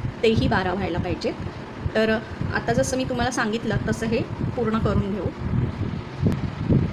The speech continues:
हे पहा, माझे हे सफेद मणी अकरा झालेले आहेत. आता शेवटचं मी करून दाखवते. पुन्हा तेच करायचं आहे, एक सोनेरी आणि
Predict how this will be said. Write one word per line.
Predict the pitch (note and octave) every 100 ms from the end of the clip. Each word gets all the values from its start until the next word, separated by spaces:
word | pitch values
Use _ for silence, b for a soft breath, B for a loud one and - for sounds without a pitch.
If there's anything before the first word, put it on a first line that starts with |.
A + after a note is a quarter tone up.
| - - - - - -
हे | A3+
पहा, | A#3 A3+ B3+
माझे | B3+ G#3 B3
हे | C#4+ B3+ A3
सफेद | B3 B3 - A3 C4 -
मणी | A3+ A3 C4+ A#3+
अकरा | B3 A3+ B3
झालेले | A#3+ F#3 F3+
आहेत. | E3+ F#3+ - -
आता | - G3+
शेवटचं | A#3 A3+ G3 G#3 - G#3+
मी | G#3+
करून | F#3+ F3+
दाखवते. | F3+ E3+ E3 - - - - - - - - - - -
पुन्हा | G#3+ G#3+
तेच | A3 A3+ A3+
करायचं | - G3 F#3+ G3+
आहे, | B3 - - - - - -
एक | A3+
सोनेरी | - A3 G#3 G3+ G#3+ -
आणि | G3 G3+